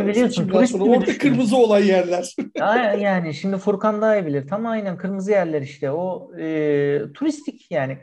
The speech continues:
Speaker 1: Kaş'a falan gittiği için "Ben seninle Türkiye'de de
Speaker 2: Abi,
Speaker 1: yaşarım." falan diyor. Şey
Speaker 2: ben de
Speaker 1: zannediyor.
Speaker 2: Kaş'ta yaşarım da işte yaşayamıyorum.
Speaker 1: Ka-,
Speaker 2: İstanbul'dayım.
Speaker 1: Kaş'ı,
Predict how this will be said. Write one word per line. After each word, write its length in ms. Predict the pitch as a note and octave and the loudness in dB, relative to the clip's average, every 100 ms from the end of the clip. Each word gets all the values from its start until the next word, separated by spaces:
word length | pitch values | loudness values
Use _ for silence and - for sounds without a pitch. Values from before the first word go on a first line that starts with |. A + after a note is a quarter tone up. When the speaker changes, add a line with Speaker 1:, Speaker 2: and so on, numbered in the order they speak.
| _ - | _ -6
Speaker 1:
Kaş'a 260 | F#3+ F#3 | -2 0
falan 320 | A3+ A3+ A#3+ A#3 | 0 2 2 0
gittiği 360 | A#3 - D4+ | -2 -2 0
için 360 | - D#3 C3+ - - _ _ _ _ E3+ | -2 -6 -8 -14 -20 _ _ _ _ -2
"Ben 120 | F3 | 0
seninle 340 | F3+ G3+ G#3 | 0 0 -2
Türkiye'de 460 | - F#3+ A3 G#3 G#3 | -4 -4 -2 0 0
de 60 | |
Speaker 2:
Abi, 60 | F#3+ | 2
Speaker 1:
yaşarım." 320 | D#3+ - D#3 D3 | 2 0 -4 0
falan 300 | E3+ D#3+ D3 | 2 2 0
diyor. 100 | C3+ | -2
Şey 160 | E3 | -2
Speaker 2:
ben 80 | D#3+ | 2
de 40 | |
Speaker 1:
zannediyor. 260 | G#3 C#4 - | 2 2 2
Speaker 2:
Kaş'ta 300 | B3 A#3 - | 0 0 0
yaşarım 380 | G3 B3 B3 D4 | 0 2 0 0
da 60 | C#4 | -2
işte 220 | G#3 A#3+ | -2 -4
yaşayamıyorum. 520 | G#3+ B3 B3 G3+ F3 | -2 -2 -2 -2 -4
Speaker 1:
Ka-, 40 | |
Speaker 2:
İstanbul'dayım. 760 | D#3+ - G#3 G#3 G#3 D4+ A#3 D4 | -6 -4 -2 -2 -2 -2 -2 -2
Speaker 1:
Kaş'ı, 440 | E3+ D3 - E3+ | -4 -4 -2 -4